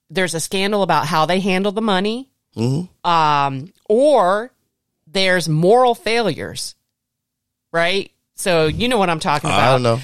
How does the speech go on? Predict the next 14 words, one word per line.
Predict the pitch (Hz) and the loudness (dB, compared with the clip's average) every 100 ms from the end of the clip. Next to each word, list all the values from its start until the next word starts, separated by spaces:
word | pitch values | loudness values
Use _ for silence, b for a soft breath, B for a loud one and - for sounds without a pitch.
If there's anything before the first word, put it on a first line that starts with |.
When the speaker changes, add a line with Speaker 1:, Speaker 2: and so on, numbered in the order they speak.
| - | -2
Speaker 1:
Let, | 202 214 | 0 0
let | 220 262 | 0 0
me | 269 | -2
give | 262 | -2
you | 254 | 0
an | 247 | 0
example. | 240 214 214 196 123 95 107 | -2 -2 -2 -2 -4 -10 -8
You | 175 247 | -8 -4
talked | 254 240 240 | -2 -2 -2
about | 202 180 165 | -2 0 0
mega | 165 175 190 | -2 -4 -4
churches | - 185 - 160 | -6 -6 -6 -6
should | - 180 156 | -6 -6 -8
be | 156 139 | -10 -10